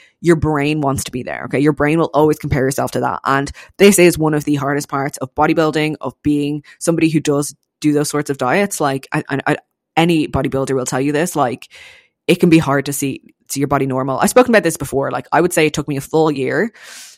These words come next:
um, like, to be, like, how I am now, to, like, f-, post prep, to actually not want to look the way that I did when I was in prep, you know? Um, and I still have days where I'm like, "Oh God, remember when I had, like,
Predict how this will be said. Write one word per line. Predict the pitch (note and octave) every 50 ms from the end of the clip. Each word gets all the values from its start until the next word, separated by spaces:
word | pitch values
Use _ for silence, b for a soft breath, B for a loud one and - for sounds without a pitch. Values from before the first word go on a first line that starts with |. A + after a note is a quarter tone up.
| B B _ _ _ -
um, | D3 D3+ C#3+ C#3 C3+ C3 B2+ B2+ F2 - _ _ _ -
like, | D3+ D3+ -
to | - C3+
be, | - D#3+ D3+
like, | D3+ D3 C#3+ D3 -
how | - - E3
I | D#3 D#3
am | D3+ C#3+ C#3+
now, | C#3+ C#3 C3+ C3+ C#3 F3 G3+ G3+ - - _ _ _ _ -
to, | - - E3+ D#3 D3+ D3 D3 D3 - - _
like, | - D#3 D3+ - -
f-, | - - - _ -
post | F#3 F3 E3 -
prep, | - D#3+ C3+ D3+ - - - -
to | - D#3
actually | C#3+ C#3+ - - - D3 D3 - - -
not | D3 D3 D3 D3 D3+ C3 - - _ _ _ _ -
want | C#3 A#2+ C#3+ D3 C#3+ D3 -
to | D3+
look | D3 C#3+ C3+ -
the | -
way | C#3+ C#3
that | C3+ C#3 C3+
I | C3+
did | C3 - B2+ -
when | B2+ C3+
I | C3+
was | C3+ -
in | C3 C3+
prep, | - - A#2+ - - - - - - b b b b b b b
you | - D3+
know? | D3+ C#3 C3 C#3 E3+ F#3 - -
Um, | C#3+ D3 D3 D3 C#3+ C3+ C3+ C3+ C3+ - _ -
and | F#3+ G#3+
I | A3+
still | A3+ - B3+ B3+ B3
have | A3 F3
days | D#3+ D3 C3+ C#3 D3
where |
I'm | C#3 C3+
like, | B2+ C3 - -
"Oh | C3+ C3+ B2 - - - _ _ _ _ _
God, | - C3 C3+ C3+ B2 B2+ - -
remember | C3+ D3+ D3+ D#3 D#3 D#3
when | D3+ D3+ C#3+
I | C#3
had, | C#3+ D3 C3+ C#3+ C#3
like, | C#3 C3 A#2 C3 - -